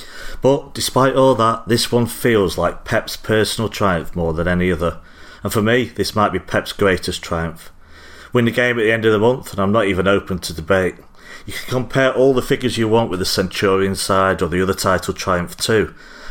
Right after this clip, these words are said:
but that would rather miss the point, for me at least, because context is everything, and the context is a global pandemic. Just look abroad for that context.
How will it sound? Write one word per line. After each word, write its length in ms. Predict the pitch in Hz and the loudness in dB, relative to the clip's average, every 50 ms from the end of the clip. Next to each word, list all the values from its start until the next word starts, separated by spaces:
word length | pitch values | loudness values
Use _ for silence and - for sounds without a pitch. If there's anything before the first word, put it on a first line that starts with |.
| - - | -8 -2
but 80 | - 117 | 2 2
that 120 | 131 127 | 4 2
would 120 | 123 107 120 | 2 2 2
rather 240 | 127 123 117 123 | 2 4 4 2
miss 220 | 113 110 98 - - | 0 0 -2 -2 -2
the 60 | - | -6
point, 400 | - - 123 123 117 90 - - | -4 0 0 2 2 0 -4 -8
for 140 | - - 98 | -6 -4 -2
me 220 | 90 92 87 82 | 0 0 0 0
at 160 | 80 65 65 | -2 -4 -4
least, 420 | 87 87 78 73 - - - - - - - - - - - - | -4 -4 -4 -4 -6 -8 -8 -10 -14 -18 -20 -20 -20 -20 -20 -20
because 240 | - - 110 107 | -4 -2 -2 -2
context 600 | - - - 135 127 - - - 87 - - - | 0 -2 -2 -2 -2 -2 -2 -2 -2 -2 -4 -6
is 100 | 95 82 | -4 -2
everything, 480 | 107 110 - - 104 - - 85 76 73 - _ _ _ - - - - | -2 -2 -2 -2 -8 -6 -6 -8 -8 -8 -12 _ _ _ -20 -18 -8 -2
and 100 | 104 104 | -2 -2
the 40 | |
context 680 | - - 123 123 117 - - 143 131 131 - - - 98 | 0 0 0 0 0 0 0 0 -2 -2 -4 -8 -6 -4
is 100 | 85 95 | -4 -4
a 40 | |
global 360 | - - 101 104 98 90 92 87 | -2 0 2 2 2 2 0 -4
pandemic. 720 | - - 104 92 90 87 104 95 90 87 - - - - - _ - - - - - - - - - - | -2 -2 -2 -2 0 0 0 0 0 -2 -4 -6 -14 -20 -20 _ -20 -20 -20 -20 -20 -16 -16 -16 -6 -4
Just 180 | 127 - - | -4 0 0
look 160 | - - - | 0 0 0
abroad 340 | 117 98 117 120 120 123 117 | -2 2 4 6 6 6 4
for 120 | - - 98 | 2 0 0
that 180 | 92 87 - | 0 0 0
context. 680 | - 101 90 85 - - 87 82 - - - - - - | -2 -4 -4 -4 -4 -4 -4 -4 -4 -6 -10 -12 -12 -18